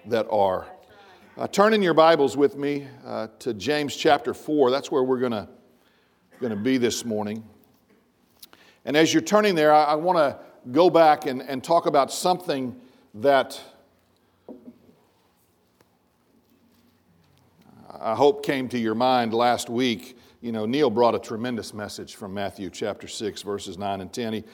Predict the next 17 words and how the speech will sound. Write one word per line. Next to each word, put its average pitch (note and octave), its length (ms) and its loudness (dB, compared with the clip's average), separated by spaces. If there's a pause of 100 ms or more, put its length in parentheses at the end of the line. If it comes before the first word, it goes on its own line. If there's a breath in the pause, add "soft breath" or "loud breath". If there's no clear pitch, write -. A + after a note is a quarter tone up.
(320 loud breath)
he E3 120 -8
didn't G3 240 4
do D#3 120 4
the C3 80 4
whole C3+ 240 4
Lord's, A#2 400 2 (380 loud breath)
uh, G#2 240 0
Prayer, B2+ 420 4
but, A2+ 300 -2
uh, B2+ 40 0
he A#2+ 180 0
did C3 220 2
those A#2+ 220 0
two D3 340 0
key D3+ 260 -6
verses B2+ 560 -2
there A2 340 0